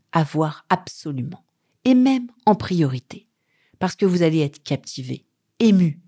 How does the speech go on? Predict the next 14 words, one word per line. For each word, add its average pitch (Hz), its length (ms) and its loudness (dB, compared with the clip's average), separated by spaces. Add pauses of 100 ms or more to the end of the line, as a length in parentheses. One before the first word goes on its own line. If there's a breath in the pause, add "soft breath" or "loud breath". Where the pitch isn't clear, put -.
(180)
et 262 100 -2
qu'en 214 180 -2
plus, - 520 -14 (420)
vous 190 160 -6
pouvez 175 280 -2
réviser 165 340 0
votre 185 240 -2
danois. 143 380 -4 (120)
Une 165 240 -2
très 285 220 -4
belle 160 260 4
langue 175 200 0
à 143 40 0
écouter. - 420 -10